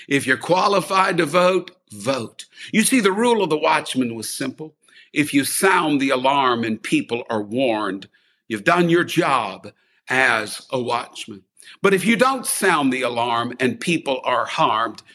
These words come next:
you have failed in your job. How can we as believers see what is happening before us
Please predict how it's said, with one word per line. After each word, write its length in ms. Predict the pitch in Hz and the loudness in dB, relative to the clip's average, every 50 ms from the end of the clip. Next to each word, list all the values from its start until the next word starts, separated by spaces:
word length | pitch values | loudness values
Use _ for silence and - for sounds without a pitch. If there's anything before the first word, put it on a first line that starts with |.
| _ _ _ _ | _ _ _ _
you 180 | - 127 135 127 | 0 0 0 0
have 420 | - - - 131 135 120 113 - - - _ _ | 0 -2 0 0 0 0 -2 -6 -16 -20 _ _
failed 880 | - - - - - 196 190 170 135 117 104 95 95 90 87 98 - - - - _ _ | -16 -14 -12 -4 0 0 2 4 4 2 2 0 -2 -6 -8 -12 -16 -18 -20 -20 _ _
in 540 | - 147 135 127 123 117 113 110 113 117 - _ | 0 2 2 2 2 0 -2 -4 -4 -8 -12 _
your 520 | - 113 123 131 131 117 107 107 110 110 _ _ _ - | -6 0 0 0 2 0 -2 -4 -4 -8 _ _ _ -16
job. 560 | 107 98 - 127 123 113 117 120 - - - _ _ _ _ _ _ _ _ _ - | -12 -6 -2 0 0 0 0 -2 -8 -10 -16 _ _ _ _ _ _ _ _ _ -10
How 160 | - 110 139 | -2 -2 -2
can 340 | 147 - - 160 147 143 135 | -2 0 0 2 4 4 2
we 320 | 139 143 147 147 143 131 - - | 4 2 2 2 2 -2 -4 0
as 160 | 127 131 120 | 0 0 0
believers 600 | 123 - 131 127 123 139 143 127 123 120 113 - | 0 0 0 2 2 2 2 2 2 0 -2 -2
see 140 | - - 175 | 0 0 2
what 180 | 151 135 135 127 | 2 2 0 0
is 140 | 123 120 - | 0 -6 -2
happening 520 | - 165 156 139 - 123 123 127 120 117 | 0 0 0 0 -2 -4 -4 -4 -4 -4
before 440 | 117 113 - - 151 139 127 123 120 | -6 -8 -6 -4 -2 0 0 2 2
us 320 | 117 117 117 - - - | 0 0 -4 -8 -12 -12